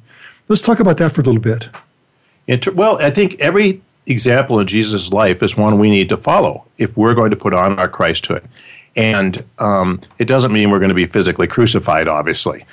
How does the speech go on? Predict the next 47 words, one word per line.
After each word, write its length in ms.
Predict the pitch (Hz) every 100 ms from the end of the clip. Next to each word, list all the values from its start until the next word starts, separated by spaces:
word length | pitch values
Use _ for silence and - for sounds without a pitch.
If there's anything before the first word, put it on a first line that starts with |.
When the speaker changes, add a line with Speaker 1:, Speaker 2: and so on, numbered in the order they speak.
| - -
Speaker 2:
but 340 | 104 101 98
there 120 | 107 101
are 80 | 98
ways 320 | 113 123 107
of 120 | 95
going 240 | 104 98 92
through 220 | - 160
that 140 | 139
initiation 680 | 95 92 87 95 90 - 95
without 280 | 95 98 98
even 200 | 92 95
doing 180 | 90 87
it 80 | 78
physically 520 | - 120 98 - 78
necessarily. 840 | 85 - 80 - 104 92 80 - _ - _
And 100 | 98 98
so 160 | 131
when 160 | 117 117
we 160 | 117 113
have 220 | 147 139
that 160 | 110
understanding 1000 | 110 110 98 - - 147 202 123 82 92 - _ -
that 100 | 107
we're 140 | 107
gonna 160 | 113 107
go 160 | 101
through 260 | 95 156 190
these, 420 | 127 92 92 - - _ _ -
well, 240 | 101 90
how 160 | 113 143
does 140 | 147
it, 180 | 156 -
it 60 | 120
just 160 | 156 -
doesn't 200 | 175 123
happen 280 | 147 139 120
automatically. 680 | 110 98 98 98 135 131
Speaker 1:
No. 80 | 120
Speaker 2:
Let's 160 | 104 -
put 160 | 104
it 100 | 98
that 180 | 101 -
way. 140 | 87
We 160 | 85 104
have 160 | 101 -
to 80 |
call 320 | 98 127 117